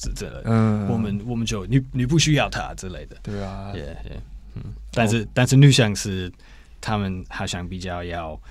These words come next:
Speaker 1: 了解那个所有的状况，
Speaker 2: 嗯，嗯，嗯。
Speaker 1: 他们要提，“哎，你为什么有这个感觉？”这样。
Speaker 2: 嗯。
Speaker 1: 还是，“哎，你，你怎么一下跟我说？”这，这。
Speaker 2: 有没有英文版本的？可不可以来一下英文版本？
Speaker 1: 嗯，嗯。
Speaker 2: 女生的话会怎么讲？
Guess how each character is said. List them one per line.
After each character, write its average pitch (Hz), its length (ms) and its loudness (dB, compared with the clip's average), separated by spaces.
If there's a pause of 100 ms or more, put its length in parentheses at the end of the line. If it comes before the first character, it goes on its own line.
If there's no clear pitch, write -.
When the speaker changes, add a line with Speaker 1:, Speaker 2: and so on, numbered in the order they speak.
(240)
Speaker 1:
了 98 380 0
解 90 240 -6
那 87 140 -8
个 78 220 -10
所 92 280 -6
有 85 160 -8
的 82 140 -12
状 85 320 -8
况， - 180 -8
Speaker 2:
嗯， 107 200 2
嗯， - 20 2
嗯。 110 60 4
Speaker 1:
他 107 40 0
们 107 160 0
要 87 160 0
提 87 320 -6 (180)
，“哎， 120 120 -4
你 131 140 2
为 135 160 2
什 139 160 -2
么 110 100 -2
有 98 160 -4
这 - 140 -10
个 78 100 -10
感 - 240 -14
觉？” - 180 -14 (160)
这 - 120 -16
样。 110 120 -4
Speaker 2:
嗯。 101 160 -4
Speaker 1:
还 101 80 -6
是 120 140 -8
，“哎， 120 60 -2
你， 123 240 0
你 139 100 4
怎 143 100 0
么 131 60 0
一 127 40 -2
下 113 200 -4
跟 101 160 -8
我 101 140 -8
说？” - 340 -10
这， - 140 -14
这。 - 100 -8
Speaker 2:
有 123 80 2
没 139 80 8
有 143 60 8
英 156 240 6
文 117 160 4
版 107 200 2
本 - 200 -4
的？ - 140 -8
可 139 80 -10
不 117 80 -4
可 113 80 -2
以 - 20 -2
来 104 160 -6
一 101 60 -6
下 107 100 -4
英 110 160 -6
文 104 160 -6
版 95 200 -4
本？ - 80 -10 (120)
Speaker 1:
嗯， 123 100 -4
嗯。 - 20 -
Speaker 2:
女 107 60 -2
生 117 220 -2
的 110 100 -6
话 107 140 -4
会 110 100 -4
怎 123 100 -6
么 - 160 -10
讲？ - 140 -16